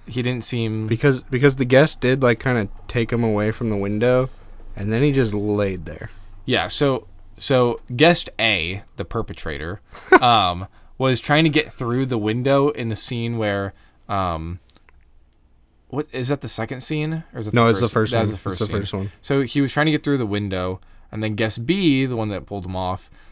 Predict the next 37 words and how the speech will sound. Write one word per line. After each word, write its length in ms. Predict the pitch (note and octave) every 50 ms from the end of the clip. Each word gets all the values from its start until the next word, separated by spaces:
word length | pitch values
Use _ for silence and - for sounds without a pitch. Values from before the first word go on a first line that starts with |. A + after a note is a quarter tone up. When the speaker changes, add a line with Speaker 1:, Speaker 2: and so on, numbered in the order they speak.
| - - - - - _ -
Speaker 1:
literally, 520 | B2+ B2+ D3+ D#3 E3 F3 F3 E3+ E3 D#3+ - - - - - - - -
like, 340 | D3+ C#3 B2 A#2+ A2 A2+ A#2 G#2+
bear 280 | C3+ C#3 C#3 C#3+ C#3
hugged 260 | C3 C#3 B2+ A#2 A2
him 320 | A2 G#2+ G2 G2+ A2 A2+ - - - - - - - _ _ -
to 80 | - B2+
pull 240 | - - C#3+ C#3+
him 100 | C#3 C3+
away, 300 | B2 A2+ A2+ A2+ A2+ G#2
and 80 | G2+ G2+
then 80 | G#2+ G#2+
the 80 | B2+
Speaker 2:
It 60 | C#3+
wasn't, 220 | D#3 F#3 G3 G#3 G#3
Speaker 1:
guy 60 | F#3+
Speaker 2:
like, 120 | F3+ E3
a 60 | D3+ B2
violent 500 | A2 G#2+ G#2 B2 B2+ B2+ - - - -
tackle. 260 | - A#2 G#2 A#2 C#3+
Speaker 1:
No, 340 | D#3 D#3 B2+ B2+ A#2 G2 - - _ _ -
not 100 | C3 A#2
at 40 | B2
Speaker 2:
He 60 | C3+
j-, 60 | B2+
Speaker 1:
all. 120 | F#2 - -
Speaker 2:
he 80 | D3 D3+
just, 220 | E3+ E3 D3+ -
like, 220 | F3+ E3+ C#3 - - - - - -
pulled 200 | - B2+ A#2+ A#2 A#2
him 80 | A2+
away 280 | A2+ G#2 G2+ G2+ G2+ G#2
a 80 | G2+
little 240 | G2 G2 G2+ G2+ G2+ G2
bit. 260 | G#2 G#2 G#2 - - -
Speaker 1:
Yeah, 380 | - G#2+ G#2 G2 G2 G2 F#2 - - _ - - _ _ - - - _ _
trying, 280 | - - C3 C3 C3 -
probably 440 | - C#3+ D3+ D3+ D3 C3+ B2+ - -